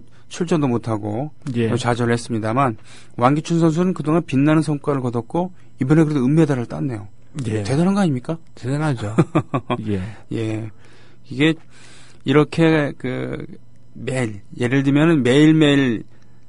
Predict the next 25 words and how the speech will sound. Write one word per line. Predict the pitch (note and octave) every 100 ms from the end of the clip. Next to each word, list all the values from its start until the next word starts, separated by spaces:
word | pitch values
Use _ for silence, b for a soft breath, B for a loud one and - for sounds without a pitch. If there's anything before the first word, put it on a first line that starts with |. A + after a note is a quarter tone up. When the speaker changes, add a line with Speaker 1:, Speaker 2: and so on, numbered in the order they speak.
| - -
Speaker 1:
그 | A#2+ A#2 A2 - - -
리그전을 | C#3 C3 D3+ E3 D#3 C#3+ B2
갖는 | A#2 A2 A2 C3+
그런 | - - B2+
스포츠 | - D#3+ D3
스타가 | - - B2 A#2 G#2+
아닌 | G#2 B2 C3+ A2+ b b
가끔 | - B2+ B2+ -
한 | C#3+ C#3+
번씩 | C3 - B2 -
있는 | B2+ A#2+ C3+ D3 b b b
빅 | C#3 C3+
이벤트에서 | B2+ B2+ A2+ - A2+ G#2 B2+ E3 - b b b -
매번 | A#2+ B2+ D3+ F3+
성과를 | F3+ F#3 F3+ D#3+ D3
거둔다는 | A#2+ A#2 A#2 A2
거, | G#2 G2+
이거 | G#2+
자체가 | C3+ E3 F3+
대단한 | F#3 C3 A#2 A2
건데요. | G#2 G#2 A2 - -
Speaker 2:
그렇죠. | - B2+ A2 B2+ - - - A#2
Speaker 1:
예. |
예. | G#2+ G#2+ - B B B B B B B B B
알겠습니다. | C3+ C#3 B2+ B2+ A2+ A#2+ A2+